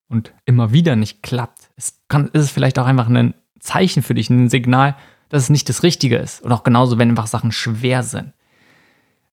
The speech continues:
Also darum frag dich, wie, wie gehst du mit Misserfolgen um? Und nochmal, woran erkennst du, ob etwas für dich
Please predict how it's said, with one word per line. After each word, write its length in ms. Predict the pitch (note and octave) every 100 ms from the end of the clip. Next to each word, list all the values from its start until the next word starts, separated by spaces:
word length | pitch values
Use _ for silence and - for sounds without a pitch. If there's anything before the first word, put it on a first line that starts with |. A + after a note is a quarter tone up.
| _
Also 240 | B2 B2+
darum 220 | B2+ B2
frag 280 | A#2+ A#2 A#2
dich, 300 | B2+ A#2+ -
wie, 280 | B2+ C#3 D3+
wie 80 | D3+
gehst 200 | D#3+ -
du 60 | C#3
mit 100 | C#3+
Misserfolgen 880 | C#3 D#3+ - B2+ C3 B2 B2 A#2+ - _ _ _
um? 500 | C#3+ D#3+ F3+ F3+ - _ _ -
Und 140 | C3+
nochmal, 480 | C3 C#3 B2+ B2 - _
woran 320 | C3 C3 C#3
erkennst 500 | A#2+ - C#3+ C#3+ -
du, 100 | B2+
ob 120 | A#2+
etwas 420 | B2+ - A#2+ A#2 - _
für 120 | -
dich 300 | C3+ A2+ -